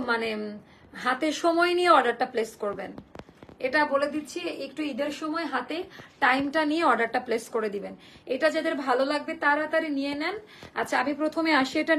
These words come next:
নেকলাইনের কাজের quality থেকে আপা। নেকলাইনের সম্পূর্ণটা আমাদের embroidery work, আগেরটাতেও এরকমই ছিল, but এইবার যে ভ্যারিয়েশনটা একেবারে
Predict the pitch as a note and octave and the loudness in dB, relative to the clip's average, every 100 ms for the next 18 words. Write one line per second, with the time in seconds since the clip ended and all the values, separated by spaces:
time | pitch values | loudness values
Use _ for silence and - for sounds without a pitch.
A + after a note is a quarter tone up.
0 | C4+ C4+ D4 D4+ D#4 D4+ A#3+ B3+ C#4 C#4 | 4 2 2 2 0 2 2 2 2 2
1 | C4+ C4+ C#4 C#4 C#4 C4 B3+ D4+ F#4 - | 2 0 -2 0 2 2 2 -2 -4 -10
2 | - - A#3 C4 C4+ D4+ D4 D#4+ - D4+ | -18 -10 0 2 6 6 6 2 4 4
3 | C4 C#4+ D4+ D4+ D#4 D#4 C4+ C#4 D4+ C4 | 4 2 2 4 6 4 4 2 4 4
4 | B3+ C#4+ C#4+ D#4 D4+ B3 C4 F4+ - A#3+ | 6 8 8 8 6 8 8 6 6 6
5 | A#3+ C4+ D4+ D4+ D#4+ D4 C4+ D4 D#4 - | 6 4 2 4 4 4 4 2 -2 -2
6 | E4 F4 A#4+ - - - A#3+ B3 C#4 C#4 | 0 0 0 -6 -16 -4 2 6 6 8
7 | E4 D#4+ E4+ C#4+ C4 D4 D4 D#4+ D#4 F4+ | 6 6 4 6 6 6 2 0 2 2
8 | E4 C#4+ C#4 D4+ | 2 2 2 2